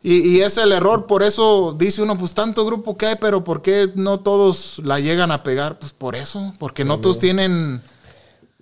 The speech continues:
Speaker 1: o sea, no todos tienen ese aguante,
Speaker 2: Ese
Speaker 1: pues.
Speaker 2: aguante, no aguantan.
Speaker 1: No.
Speaker 2: Ya, sí, sí,
Speaker 1: O
Speaker 2: lo
Speaker 1: sea,
Speaker 2: entiendo.
Speaker 1: entonces el que la, el que la llega a pegar, si la pega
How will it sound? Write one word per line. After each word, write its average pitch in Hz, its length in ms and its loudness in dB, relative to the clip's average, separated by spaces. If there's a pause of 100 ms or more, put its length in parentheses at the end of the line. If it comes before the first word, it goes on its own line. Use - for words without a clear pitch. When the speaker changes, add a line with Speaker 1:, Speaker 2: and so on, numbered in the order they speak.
(240)
Speaker 1:
o 123 120 -6
sea, 160 120 2
no 202 140 2
todos 220 240 2
tienen 220 320 2
ese 214 180 0
aguante, 214 420 0
Speaker 2:
Ese 190 100 -4
Speaker 1:
pues. - 140 2
Speaker 2:
aguante, 139 440 0
no 151 100 0
aguantan. 147 640 0 (460)
Speaker 1:
No. 202 440 -4 (160)
Speaker 2:
Ya, 131 200 -4 (160)
sí, 147 140 -10
sí, 151 140 -10
Speaker 1:
O - 60 -6
Speaker 2:
lo 151 40 -4
Speaker 1:
sea, 147 200 0
Speaker 2:
entiendo. 143 220 -6 (260)
Speaker 1:
entonces 165 420 0
el 160 160 0
que 139 180 -2
la, 127 280 0
el 127 180 -4
que 135 120 -2
la 127 140 2
llega 156 300 2
a 190 100 -4
pegar, 190 460 0 (560)
si 117 260 -10
la 120 240 -4
pega 160 680 0